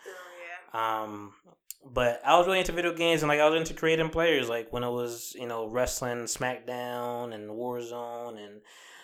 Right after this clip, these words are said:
Speaker 2: um, we had N B A Live and all that shit. I was like, you know, I took my time creating a player. So I guess I started, I mean, Monty is easy. You know, my name is Lamont, for people that don't know. Um,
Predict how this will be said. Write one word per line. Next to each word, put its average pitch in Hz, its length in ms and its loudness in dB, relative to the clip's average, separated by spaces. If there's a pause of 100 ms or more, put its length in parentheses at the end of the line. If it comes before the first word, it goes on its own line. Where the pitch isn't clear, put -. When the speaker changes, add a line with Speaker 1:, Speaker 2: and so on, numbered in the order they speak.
(280)
Speaker 2:
um, 104 480 -4
we 110 140 -6
had 110 120 -4
N 113 80 -8
B 107 160 -4
A 110 40 -8
Live 120 800 4
and 104 280 -8
all 113 240 -2
that 117 160 0
shit. 117 420 -4 (560)
I 139 180 8
was 147 80 4
like, 147 320 2
you 147 80 -2
know, 131 100 2
I 147 60 8
took - 260 0
my 143 180 4
time 143 600 4
creating 131 340 0
a 117 60 -8
player. 113 520 0 (280)
So - 140 4
I 143 60 8
guess 180 180 2
I - 80 -2
started, 165 420 4 (200)
I 156 60 2
mean, 139 320 0 (480)
Monty 180 440 4
is 156 120 4
easy. 127 480 -4 (300)
You 131 80 -4
know, 123 100 0
my 127 140 2
name 143 240 4
is 143 100 2
Lamont, 117 420 -2
for 120 120 -8
people 123 180 -2
that 117 160 0
don't 117 220 -2
know. 110 420 -6
Um, 110 520 -4